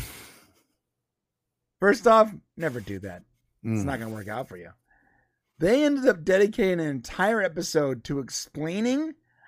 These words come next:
Speaker 1: how the fake psychic was fake, how he did his tricks,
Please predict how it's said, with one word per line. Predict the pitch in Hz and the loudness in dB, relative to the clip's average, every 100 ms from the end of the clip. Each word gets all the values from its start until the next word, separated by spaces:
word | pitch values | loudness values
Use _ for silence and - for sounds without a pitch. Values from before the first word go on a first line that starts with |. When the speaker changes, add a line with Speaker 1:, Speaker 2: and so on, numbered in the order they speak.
| _ | _
Speaker 1:
how | - - 180 233 277 | -6 2 6 6 6
the | 254 | 4
fake | 226 220 214 208 | 4 4 4 2
psychic | - 202 185 190 180 | -2 0 0 -2 -4
was | 160 131 - | -4 -6 -6
fake, | - 175 247 - | -4 -2 -4 -6
how | 175 165 | -2 2
he | 156 | 2
did | 139 156 | 0 -2
his | 151 110 | -4 -8
tricks, | - - 202 247 - - | -8 0 2 0 -2 -12